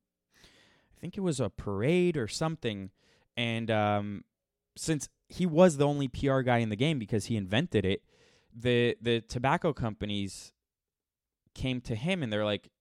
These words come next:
"Hey, half of the population isn't smoking. How do we get, how do we get women to smoke?" Because it was considered, um, man, I, I, I'm completely blanking, but it was, it was considered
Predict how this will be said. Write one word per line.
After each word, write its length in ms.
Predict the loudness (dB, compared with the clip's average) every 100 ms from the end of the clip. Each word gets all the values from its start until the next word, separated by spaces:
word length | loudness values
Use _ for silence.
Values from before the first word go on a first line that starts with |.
| _ -10
"Hey, 340 | -2 -2 -2 _
half 420 | -20 -2 0 0 -4
of 160 | -8
the 80 | -8
population 680 | -4 -4 -2 0 0 -2 -6
isn't 240 | -6 -8
smoking. 420 | -4 -2 -2 -4
How 180 | -2 0
do 80 | 2
we 160 | 2 2
get, 260 | -2 -2 _ _ _ _ _ _ _ _ _ -4
how 120 | 0
do 60 |
we 100 | 2
get 140 | 2 2
women 240 | 0 -2
to 100 | -6
smoke?" 420 | -8 -4 -6 -8 -20 _ _ _ _ _ -20 -4
Because 580 | -4 2 4 4 2 -6 _ _ _ _ _ _ _
it 180 | 2 2
was 240 | 4 2 2
considered, 640 | -4 -4 0 2 2 4
um, 520 | 2 2 0 -4 -8 _ _ _ _ _ _ _ _ _ _ _ _ _ _ _ _ _ _ _ _
man, 240 | -2 0 0
I, 140 | -4 -4
I, 160 | -6 -4
I'm 140 | -10
completely 500 | -6 -6 -4 -4 -4
blanking, 480 | -4 -6 -6 -8 -2
but 100 | 2
it 60 | 4
was, 240 | 4 0
it 60 | 0
was 160 | 0 0
considered 540 | -4 0 2 2